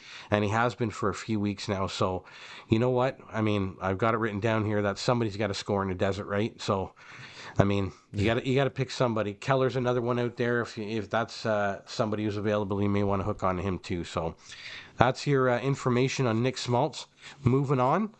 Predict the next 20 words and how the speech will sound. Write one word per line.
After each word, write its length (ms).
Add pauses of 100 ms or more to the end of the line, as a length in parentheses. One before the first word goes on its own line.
(340)
W-, 180
another 460
player 380
that 140
I'm 280
pretty 320
bullish 400
on, 220
bud, 260
and 200
have 340
been 180
since 380
his 140
Vegas 420
days, 340 (420)
Alex 460
Tuch. 380 (640)
Six 420
four, 520